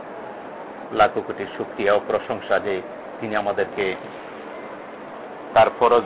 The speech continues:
হুকুম সালাতুল জুমা আদায় করার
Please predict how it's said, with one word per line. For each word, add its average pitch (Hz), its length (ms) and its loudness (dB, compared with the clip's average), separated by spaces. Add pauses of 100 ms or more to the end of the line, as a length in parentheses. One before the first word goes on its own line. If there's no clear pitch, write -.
হুকুম 120 340 0 (920)
সালাতুল 120 440 4
জুমা 120 180 2
আদায় 113 340 8
করার 107 300 8